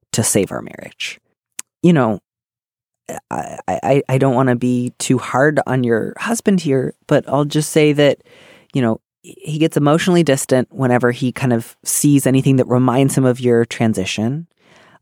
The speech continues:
Um, he's already made it clear that not only is he not attracted to men, you know, that that doesn't seem likely to change. You know, he's not interested in <laughs> exploring that. That's not maybe gonna open up a little bit if it's you. That's, that's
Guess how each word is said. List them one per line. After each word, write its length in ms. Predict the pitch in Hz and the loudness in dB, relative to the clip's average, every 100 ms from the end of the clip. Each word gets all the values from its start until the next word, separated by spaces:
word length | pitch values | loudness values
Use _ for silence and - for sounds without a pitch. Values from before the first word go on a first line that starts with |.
| - | -6
Um, 500 | 123 123 117 117 117 _ | -2 0 -2 -4 -10 _
he's 320 | - 135 123 | -10 -4 0
already 260 | 117 120 127 | 2 2 2
made 200 | 120 123 | 4 2
it 160 | 117 _ _ - | 0 _ _ -14
clear 420 | - 127 127 143 | -2 2 4 2
that 260 | 135 117 - _ _ _ - | 2 0 -2 _ _ _ -2
not 220 | 143 131 | 2 2
only 260 | 120 123 120 | 2 4 2
is 100 | 113 | 0
he 80 | 131 | 0
not 240 | 120 - | 0 -2
attracted 560 | 117 117 110 123 120 143 _ | -4 -6 -4 -4 -6 -10 _
to 160 | - 120 | -8 -4
men, 580 | 120 117 117 117 117 - - | -2 0 0 -2 -6 -10 -8
you 80 | |
know, 140 | 120 104 | -6 -6
that 120 | - 110 | -6 -6
that 160 | 107 | -6
doesn't 220 | 117 123 | -6 -6
seem 200 | 123 156 | -2 2
likely 260 | 151 151 151 | 2 2 2
to 100 | 143 | 2
change. 580 | - 214 220 208 202 - - - - | 2 2 2 0 -2 -6 -16 -18 -6
You 60 | 117 | -2
know, 120 | 117 | -2
he's 180 | 127 131 | -2 -2
not 160 | 123 | -2
interested 400 | - 139 143 - | 0 -2 -2 -2
in 100 | 135 | 0
<laughs> 20 | 151 | 0
exploring 420 | - 269 190 185 | -2 0 2 4
that. 180 | 165 143 | 2 2
That's 160 | 139 | 0
not 200 | 147 131 | 0 0
maybe 260 | 131 131 131 | 0 0 0
gonna 180 | 123 120 | 0 0
open 260 | 131 139 | 0 2
up 140 | 147 151 | 0 2
a 40 | |
little 200 | 151 143 | 2 2
bit 220 | 143 139 - | 2 0 -2
if 120 | 131 | -10
it's 140 | - 175 | -6 0
you. 360 | 180 160 147 _ - - | 2 2 -2 _ -20 -4
That's, 300 | 143 139 - _ _ - | -2 -2 -6 _ _ -4
that's 300 | 147 - | -2 -2